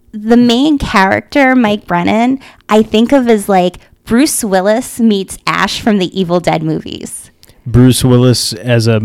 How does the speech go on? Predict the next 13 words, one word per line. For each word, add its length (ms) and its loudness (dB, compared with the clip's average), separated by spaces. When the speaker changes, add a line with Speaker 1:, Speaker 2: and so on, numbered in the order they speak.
Speaker 2:
a 100 -4
particular 440 0
movie 180 4
character, 320 2
or 20 4
just 200 0
Bruce 200 4
Speaker 1:
Like, 120 6
Speaker 2:
Willis, 200 4
the 60 -2
Speaker 1:
kinda 160 4
like 160 4
Speaker 2:
actor? 300 -6